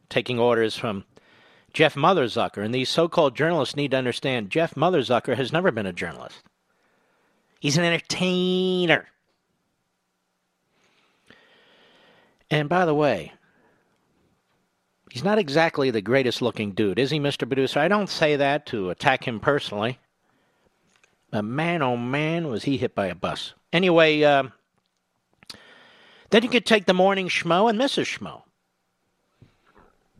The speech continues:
For the longest time, the Sacco and Vanzetti of media. They would travel around like vagabonds and,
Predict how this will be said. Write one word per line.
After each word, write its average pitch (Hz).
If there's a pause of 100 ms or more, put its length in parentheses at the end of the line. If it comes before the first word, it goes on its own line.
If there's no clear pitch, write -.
(260)
For -
the 131
longest 143
time, 139
the 92 (260)
Sacco 131
and 117
Vanzetti 127
of 90 (220)
media. 147 (1700)
They 110
would 110
travel 143
around 123
like 107 (180)
vagabonds 131
and, -